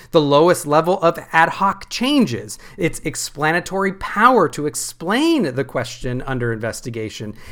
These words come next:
its explanatory scope to name, to explain multiple data points or questions.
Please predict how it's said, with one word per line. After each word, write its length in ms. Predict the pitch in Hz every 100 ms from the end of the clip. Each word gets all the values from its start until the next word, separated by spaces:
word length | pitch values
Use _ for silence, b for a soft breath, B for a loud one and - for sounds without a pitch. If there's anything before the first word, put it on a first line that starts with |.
| B
its 200 | 202 196
explanatory 640 | 185 - 165 175 190 196
scope 520 | 190 - - 254 269 -
to 120 | -
name, 400 | 165 208 208 202 156
to 120 | 180
explain 420 | 175 - 202 220 B B - - - - - - 214
multiple 840 | 170 170 175 233 302 - 254 196 135
data 360 | 123 135 120
points 380 | 117 127 110 -
or 160 | 143 123
questions. 760 | - 117 - 120 117 123 -